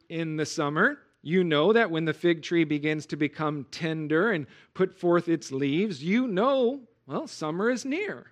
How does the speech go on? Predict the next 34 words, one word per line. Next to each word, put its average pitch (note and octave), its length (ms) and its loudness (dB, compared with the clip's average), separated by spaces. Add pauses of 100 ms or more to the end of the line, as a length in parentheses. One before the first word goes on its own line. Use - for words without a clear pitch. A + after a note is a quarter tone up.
right? B3+ 300 -6 (800)
Likewise, A3+ 760 2
Jesus G#3 460 -2
says, G#3+ 360 2
"When A#3 240 0
you C4+ 160 4
see D#4 460 4
these C4+ 500 4
things B3+ 560 -2 (280)
happening." F3 800 0 (600)
Now, G3+ 240 -6
now G3 200 -4
what G#3 340 -2
things? - 640 -8 (220)
Okay? G3+ 260 -8 (520)
Well, G3 280 0
it's G3+ 400 -6
the G3 120 0
signs A#3 680 2
and F3+ 160 0
the F#3+ 120 4
events G3+ 380 2
that F3 160 0
we've E3+ 200 2
been G#3 100 4
talking A3+ 400 0
about E3+ 240 4
over D#3+ 160 2
the E3 60 4
last F3+ 320 2
couple F#3+ 320 0
of F#3 120 2
weeks, G3+ 440 -2
the E3+ 180 4